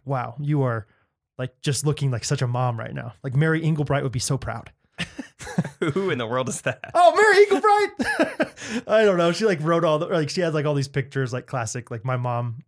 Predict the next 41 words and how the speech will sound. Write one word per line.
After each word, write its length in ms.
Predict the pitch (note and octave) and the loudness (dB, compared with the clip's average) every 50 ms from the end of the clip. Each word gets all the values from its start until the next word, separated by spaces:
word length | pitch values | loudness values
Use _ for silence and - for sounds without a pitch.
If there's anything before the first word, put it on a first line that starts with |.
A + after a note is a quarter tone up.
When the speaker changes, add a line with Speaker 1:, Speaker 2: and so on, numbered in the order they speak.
| _ | _
Speaker 1:
loves 280 | - C#3+ B2 A#2 A#2 A2+ | -8 -6 -6 -6 -6 -8
Mary 260 | B2 A2+ A2+ A2+ A#2 | -8 -6 -6 -6 -6
Englebright's, 540 | A#2+ A#2+ B2 A2+ B2 A#2 A2+ A2+ - - - | -6 -6 -6 -6 -6 -6 -6 -6 -8 -8 -6
like, 220 | C#3+ A#2+ A2+ _ _ | -6 -8 -8 _ _
calendars 480 | - D#3 C3+ A#2+ A2 A2 A2+ A2 - - | -2 -2 -2 -2 -4 -8 -12 -14 -10 -8
and 80 | D3+ | -8
stuff. 380 | C#3 - - - - - - - - | -8 -6 -2 -2 -2 -2 -4 -2 -2
Speaker 2:
<laughs> 400 | A3 C#3 - - _ _ _ _ | -2 -2 -2 -10 _ _ _ _
Speaker 1:
People, 300 | E4+ F4 G#4 - C4 - - - F3 F#3+ F#3 | 0 2 2 0 -2 -2 -4 -10 -12 -4 0
girls, 340 | F3+ F#4 F#4+ F4 - - - | 4 4 4 4 2 -2 -4
girls 260 | G3+ D4+ F4+ F4+ F4 | 0 2 2 4 4
out 140 | D#4+ C#4 - | 4 4 4
there 120 | C4 B3 A3 | 4 4 6
know 120 | G3+ G3 | 4 4
what 80 | F#3+ F3 | 4 2
I'm 60 | D3 | 2
talking 180 | - C3+ B2+ B2+ | 0 -2 -2 -2
about. 220 | B2 A#2 A#2+ C3+ | -4 -4 -2 -2
Okay. 160 | D3 F#3+ G#3 | 0 2 4
Speaker 2:
Oh, 140 | G#3 A3 F3+ | 4 6 6
I'm 120 | F#3+ A3 A3 | 4 4 4
sure 160 | - G#3+ F3 | 2 4 6
they 60 | - | 6
will. 80 | F#3+ F#3 F3+ F3+ | 8 8 8 8
I 360 | F3 E3 E3 D#3 D3+ D3 C#3+ | 8 8 8 8 8 6 6
Speaker 1:
Um, 100 | C#3 C3+ | 4 2
Speaker 2:
just 100 | C#3 C#3 | 2 0
have 160 | B2 A2 G#2+ | -2 -2 -2
no 560 | A#2 A#2 - - A#2+ A#2 - G#2+ G#2+ G#2+ - - | 0 2 4 4 6 4 4 4 2 2 0 0
Speaker 1:
<laughs> 80 | - | 0
Speaker 2:
clue. 460 | - - B2 A#2 A2 A2 G#2+ G#2 G#2+ A2 - _ _ _ | -4 -6 -4 -4 -2 -2 -2 -2 -4 -6 -10 _ _ _
Speaker 1:
And 320 | F#3 F3+ F3+ F3 E3+ D#3+ E3+ | 0 2 2 2 2 0 0
also, 500 | F3+ F3 F3 - F#3+ F#3 F#3+ F#3+ F#3+ F#3 | 0 0 0 0 0 2 2 2 0 0
uh, 340 | - F3+ E3+ E3 D3+ D3 | 0 0 2 2 2 0
think, 320 | C#3 - F3 F#3 D#3+ B2+ - - | 0 -2 -4 -4 -4 -6 -10 -14
speaking 360 | - - F3 C#3+ D3+ E3 D#3+ | -8 -6 -6 -4 -2 -2 -2
of 200 | D3+ D3 C#3 C#3+ - - | -2 -2 -4 -6 -10 -8
little 200 | E3+ E3+ D#3 D3 | -6 -4 -4 -2
babies, 400 | C#3 D3+ D3 C#3+ C#3+ C#3 B2+ - | 0 0 2 2 2 0 0 -2
I 240 | - D3+ D3+ D3 C#3+ | -2 -2 -2 -2 0
got 500 | D3 C#3 C#3 C3+ C3+ C3 - - - | 0 0 0 0 0 -2 -6 -12 -18